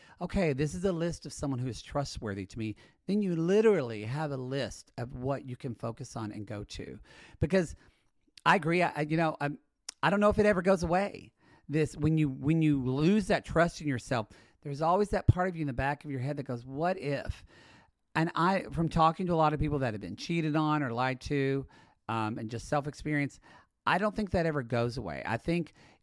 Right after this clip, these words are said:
it is grieving the innocence that we lost, because we are a different person. I think people are, a, it's like, it is a death. It is a death of a relationship, and is a death of, uh, what does Oprah say?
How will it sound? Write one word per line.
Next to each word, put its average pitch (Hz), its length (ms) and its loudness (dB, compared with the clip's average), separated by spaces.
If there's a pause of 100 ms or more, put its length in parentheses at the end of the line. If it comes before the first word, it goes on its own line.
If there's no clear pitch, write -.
it 151 100 4
is 147 180 0
grieving 143 920 0
the 127 180 -2
innocence 139 600 -2
that 107 240 -4
we 104 260 -4
lost, 90 560 -6 (160)
because 131 300 -6
we 160 160 -2
are 175 180 2
a 170 60 -4
different 139 320 -4
person. - 440 -6
I 104 60 -4
think 127 240 -6
people 143 380 -2
are, 135 340 2
a, 131 80 -8 (400)
it's 131 220 -6
like, 156 240 0
it 190 80 2
is 214 240 4
a 202 80 0
death. 196 520 -4 (300)
It 139 140 -2
is 135 80 -2
a 127 80 -2
death 151 300 4
of 151 100 0
a 139 80 2
relationship, 147 760 -2
and 143 160 -2
is 127 160 -4
a 123 80 -2
death 151 560 -2 (400)
of, 120 640 -2
uh, 113 280 -2
what 139 200 -2
does 180 120 -2
Oprah 156 300 -2
say? 147 460 -2